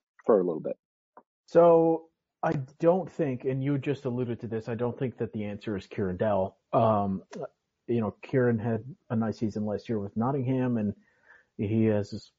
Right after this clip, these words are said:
Speaker 2: a good ability to get some shots off, but he does not provide that e-, either the danger from set pieces or the penetrative passing that Gylfi provides, much less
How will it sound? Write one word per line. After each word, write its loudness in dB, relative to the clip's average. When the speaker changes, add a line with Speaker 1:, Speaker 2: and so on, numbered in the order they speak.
Speaker 2:
a 0
good 4
ability 0
to -8
get -4
some -6
shots 2
off, 4
but 2
he 2
does 0
not 2
provide 2
that 0
e-, 2
either 8
the 4
danger 4
from 0
set 0
pieces -2
or 4
the 0
penetrative 4
passing 0
that 0
Gylfi 0
provides, 2
much 0
less 0